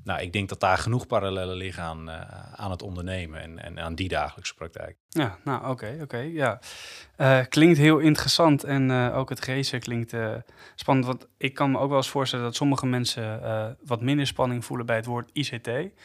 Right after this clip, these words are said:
Speaker 2: Eh, omdat dat toch voor sommige mensen wel eens wat een abstract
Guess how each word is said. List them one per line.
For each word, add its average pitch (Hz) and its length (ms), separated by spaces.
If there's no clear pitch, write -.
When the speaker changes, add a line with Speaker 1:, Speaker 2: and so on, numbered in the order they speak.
Speaker 2:
Eh, 123 680
omdat 120 280
dat 120 160
toch - 240
voor 127 200
sommige 127 300
mensen 123 300
wel 120 100
eens 117 120
wat - 400
een 120 180
abstract - 640